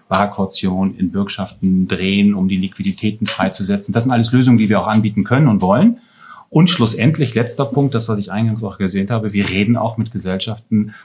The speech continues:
um hier Kontokorrentlinien, Liquiditätslinien bereitzustellen für derartige Zwischenfinanzierungen.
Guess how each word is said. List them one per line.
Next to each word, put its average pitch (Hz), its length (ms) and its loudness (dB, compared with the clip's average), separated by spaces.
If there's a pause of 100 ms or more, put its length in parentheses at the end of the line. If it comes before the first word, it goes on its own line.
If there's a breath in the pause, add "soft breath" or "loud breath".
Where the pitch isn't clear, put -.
(140)
um 101 200 2
hier 101 260 2
Kontokorrentlinien, 107 960 0
Liquiditätslinien 101 1160 -2
bereitzustellen 110 960 0
für 113 320 0
derartige 98 800 -2 (340 soft breath)
Zwischenfinanzierungen. 101 1500 2